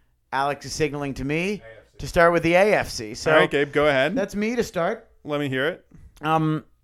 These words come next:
Speaker 1: just so you know, where I, what I'm gonna do here is I'm gonna name an owner. I'm gonna, I think just the name, and then Jamie will try and make a decision on whether or
Speaker 3: Right.
Speaker 1: not they're Jewish. If he can't decide, I'll give him clues.
Speaker 3: Yeah, we
Speaker 1: Some
Speaker 3: do it
Speaker 1: clues.
Speaker 3: spelling bee style, where you, you know, you can get the,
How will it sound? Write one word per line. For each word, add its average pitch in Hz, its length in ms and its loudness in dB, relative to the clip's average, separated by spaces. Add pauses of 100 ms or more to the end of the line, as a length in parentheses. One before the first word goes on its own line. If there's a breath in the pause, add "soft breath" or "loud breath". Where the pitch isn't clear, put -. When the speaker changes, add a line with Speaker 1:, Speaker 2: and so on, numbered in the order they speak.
(440)
Speaker 1:
just 170 200 -10
so 185 100 -2
you 170 140 -4
know, 208 180 0
where 196 160 2
I, 147 180 -2
what 139 200 0
I'm 135 140 -2
gonna 123 140 -8
do 120 160 -10
here 131 200 -4
is 127 100 -6
I'm 120 120 -10
gonna 110 140 -12
name 117 340 -6
an 120 60 -4
owner. 196 340 -2 (580 soft breath)
I'm 131 180 -14
gonna, 113 720 -10 (540)
I 277 80 4
think 285 180 -8
just 302 240 -6
the 233 80 -6
name, 127 460 -6
and 165 120 -8
then 160 140 -6
Jamie 151 320 -6
will 139 380 -6
try 135 240 -8
and 131 120 -8
make 127 200 -8
a 135 60 -8
decision 135 500 -10
on 156 140 -12
whether 123 300 -10
or - 20 -6
Speaker 3:
Right. 113 180 -2
Speaker 1:
not 113 160 -10
they're 113 120 -12
Jewish. 123 460 -10
If - 120 -20
he 123 60 -20
can't 120 240 -14
decide, 139 440 -6 (340 soft breath)
I'll 120 80 -18
give 123 160 -14
him 107 140 -14
clues. 160 600 -6 (300 soft breath)
Speaker 3:
Yeah, 160 120 4
we 180 100 6
Speaker 1:
Some 190 100 0
Speaker 3:
do 233 80 4
it 214 80 4
Speaker 1:
clues. 143 140 -2
Speaker 3:
spelling 175 260 4
bee 139 120 -2
style, 117 380 0
where 120 160 -2
you, 139 280 -12
you 165 220 -8
know, 156 60 0
you 135 140 2
can 151 100 -4
get 147 160 -2
the, 123 260 -2